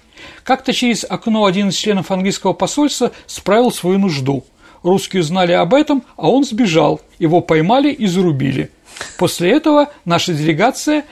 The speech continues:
остерегалась мочиться в окна. Конец цитаты. Ну, я не знаю даже, ну, как дети малые, ну. <laughs> Вот, да. Уже, дорогие друзья, что ещё? Всё-таки Москва, э, город уже начинается быть каменным.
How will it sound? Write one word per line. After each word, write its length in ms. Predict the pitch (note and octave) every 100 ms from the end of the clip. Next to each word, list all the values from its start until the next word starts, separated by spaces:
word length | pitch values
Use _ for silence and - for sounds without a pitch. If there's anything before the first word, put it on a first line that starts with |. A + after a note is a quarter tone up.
| - _
остерегалась 800 | - A#3+ D#4 C#4+ E3+ E3+ E3+ - - -
мочиться 500 | D#3 - C4 - A#3+
в 100 | C3+
окна. 340 | B2+ - - _ _ -
Конец 360 | D#3+ D3 A#3+ -
цитаты. 440 | - - C3 - - A#3+ - - B4+ E3
Ну, 360 | G3+ D#4+ C#4+
я 360 | D3 A#2 C#3 F3
не 80 | D3+
знаю 380 | C#3+ D3 F#3+ C3+
даже, 260 | B2 B2
ну, 180 | C3 E3 _ _
как 200 | - F3
дети 260 | E3 D3+ D#3
малые, 400 | C#3+ C#3+ C#3+ D#3
ну. 140 | E3 A#3+ G3+ A#3 A3 - - - - - A#4+ D#4+ - -
<laughs> 0 |
Вот, 500 | E3+ F#3 E3+ E3 C#3+
да. 220 | C3 C#3+ B2 - - - - - - -
Уже, 320 | G3 F3 E3 -
дорогие 340 | D3+ E3 D#3+
друзья, 380 | C#3+ C#3+ D#3 D3+ -
что 220 | - -
ещё? 420 | D3+ C#3+ - B3+ - -
Всё-таки 400 | - D#3 A#2+ D#3
Москва, 460 | C#3+ C#3 - D#3+ -
э, 220 | D#3 D3 -
город 460 | B2+ C#3+ A3+ -
уже 220 | C#3 A#2 C3
начинается 520 | C3 D3 C3+ C3 C#3+
быть 200 | A#2 -
каменным. 480 | D3+ - - D#3+